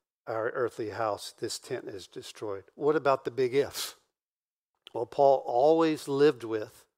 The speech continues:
the tension and the possibility, and we do too, that the rapture could come, that Christ could take us home. So he says, "For we know that if our earthly house, this tent, is destroyed,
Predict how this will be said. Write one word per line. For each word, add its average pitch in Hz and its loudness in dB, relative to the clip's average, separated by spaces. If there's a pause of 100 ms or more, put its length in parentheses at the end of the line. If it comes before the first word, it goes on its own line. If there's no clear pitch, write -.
(640)
the 127 -2
tension 160 2
and 123 -2
the 107 -4
possibility, 131 0
and 117 -6
we 131 -6
do 123 -8
too, 117 -6 (540)
that 123 -6
the 117 -6
rapture 120 -2
could 110 -18
come, 98 -12 (560)
that - -12
Christ - 0
could 135 -10
take 120 -6
us - -10
home. 117 -12 (640)
So 165 2
he 151 0
says, 151 6 (200)
"For 165 6
we 156 6
know 170 8
that 151 8 (160)
if - 10
our 151 2
earthly 147 2
house, 113 -2 (200)
this 127 -2
tent, 143 -2
is 117 -4
destroyed, 110 -6